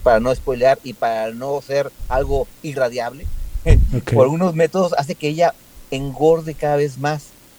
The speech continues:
Speaker 1: al grado de
Speaker 2: Ok.
Speaker 1: ya quedar inmóvil, pues, de tanto, de tanto peso de su
Speaker 2: Ujú.
Speaker 1: cuerpo. Entonces,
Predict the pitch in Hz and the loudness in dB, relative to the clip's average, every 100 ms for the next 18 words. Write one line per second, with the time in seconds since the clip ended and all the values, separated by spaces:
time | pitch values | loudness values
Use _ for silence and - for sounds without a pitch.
0 | _ _ - - - 113 123 135 165 165 | _ _ -14 -10 -6 -2 4 6 6 4
1 | 143 143 98 - - 127 135 - 143 139 | 0 -2 -4 -6 -4 -2 -4 -8 -14 -12
2 | 131 139 180 139 - 143 170 - - 110 | -10 -10 -10 -10 -6 -4 -6 -10 -6 0
3 | 120 123 139 120 - _ _ 110 107 120 | 0 2 0 0 -8 _ _ -8 -2 -2
4 | 120 139 127 110 - - - _ 143 131 | -2 0 2 0 -2 -12 -20 _ -2 0
5 | 135 120 _ _ _ - 127 98 123 139 | -4 -10 _ _ _ -4 0 2 4 4
6 | 123 - 110 - - - 131 131 139 156 | 2 2 -6 -8 -20 -6 -4 2 2 2